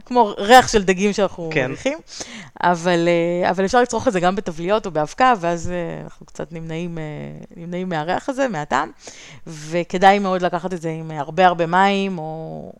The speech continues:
Speaker 1: מיצי ירקות ופירות, זה ככה עוזר. אבל לא לקחת את זה לפני השינה, כי יש לה אפקט מעורר.
Speaker 2: אה, אוקיי.
Speaker 1: אז, אה, כמו קפה.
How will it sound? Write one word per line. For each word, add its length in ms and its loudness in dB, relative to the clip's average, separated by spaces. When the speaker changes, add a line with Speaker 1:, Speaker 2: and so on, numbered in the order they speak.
Speaker 1:
מיצי 300 -4
ירקות 460 0
ופירות, 420 -8
זה 80 -10
ככה 460 -12
עוזר. 300 0
אבל 240 6
לא 160 4
לקחת 320 4
את 60 0
זה 100 2
לפני 220 -4
השינה, 320 0
כי 100 -6
יש 120 -4
לה 60 2
אפקט 300 -6
מעורר. 400 -4
Speaker 2:
אה, 200 0
אוקיי. 320 -4
Speaker 1:
אז, 160 -12
אה, 200 -8
כמו 140 -10
קפה. 260 -6